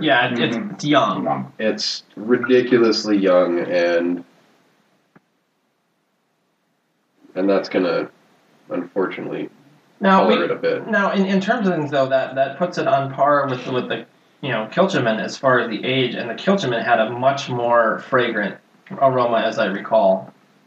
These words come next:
Speaker 1: So
Speaker 3: Yeah.
Speaker 1: and was very impressive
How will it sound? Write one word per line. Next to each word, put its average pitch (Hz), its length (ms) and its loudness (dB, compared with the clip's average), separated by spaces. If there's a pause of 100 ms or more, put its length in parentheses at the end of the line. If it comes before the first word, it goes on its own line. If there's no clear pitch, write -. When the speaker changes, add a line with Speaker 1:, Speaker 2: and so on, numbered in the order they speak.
(600)
Speaker 1:
So 120 420 2
Speaker 3:
Yeah. 123 680 2 (240)
Speaker 1:
and 131 420 4
was 123 120 -2
very 185 300 4
impressive 131 500 -2